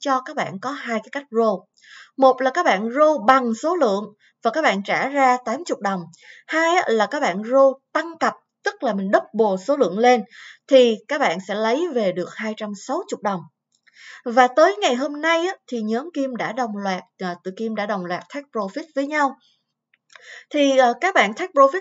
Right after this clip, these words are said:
như thế nào ạ? À, ngày hôm nay á, thì, ờ, đây là cái lúc mà Kim cho các bạn của trong group take profit. Thì khi mà mình take profit á, vào khoảng buổi sáng á, khoảng gần bảy giờ sáng á, thì các cái lệnh được roll á,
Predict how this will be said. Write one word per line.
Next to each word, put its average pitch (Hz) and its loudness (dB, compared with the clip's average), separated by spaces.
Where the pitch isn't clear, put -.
như 285 -6
thế 311 -4
nào 240 0
ạ? 175 -2
À, 233 -6
ngày 240 4
hôm 302 -8
nay 330 0
á, 392 0
thì, 247 2
ờ, 208 4
đây 294 4
là 247 2
cái 277 0
lúc 359 -4
mà 262 -4
Kim 247 -6
cho 240 -2
các 285 -12
bạn 185 -2
của 202 -14
trong 226 -8
group 311 -12
take 285 -4
profit. 254 -2
Thì 269 6
khi 349 0
mà 311 -2
mình 233 -2
take 339 -2
profit 285 4
á, 381 -4
vào 208 -2
khoảng 226 -8
buổi 208 -2
sáng 285 0
á, 403 -8
khoảng 208 -8
gần 233 -2
bảy 175 -4
giờ 269 -6
sáng 240 -4
á, 370 -8
thì 262 0
các 427 0
cái 392 -2
lệnh 202 0
được 214 -6
roll 294 0
á, 339 -4